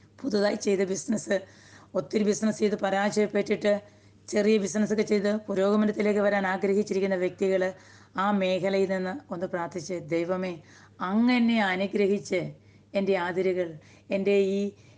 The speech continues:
ബിസിനസ് മേഖലകൾ, കർത്താവേ, ഇടപെടേണ്ട വ്യക്തികൾ, ബ-, ബന്ധങ്ങൾ, ചെയ്യേണ്ട വഴികൾ, കടന്നു പോകേണ്ട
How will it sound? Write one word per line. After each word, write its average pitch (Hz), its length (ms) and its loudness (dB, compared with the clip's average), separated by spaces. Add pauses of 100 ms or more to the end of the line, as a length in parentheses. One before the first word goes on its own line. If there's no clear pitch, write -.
(120)
ബിസിനസ് 214 480 -2
മേഖലകൾ, 180 520 -2 (420)
കർത്താവേ, 185 400 0
ഇടപെടേണ്ട 185 400 0
വ്യക്തികൾ, 185 400 0 (260)
ബ-, 156 160 -10 (240)
ബന്ധങ്ങൾ, 190 480 -2 (520)
ചെയ്യേണ്ട 196 300 0 (100)
വഴികൾ, 180 300 0
കടന്നു 180 360 -2
പോകേണ്ട 190 220 -2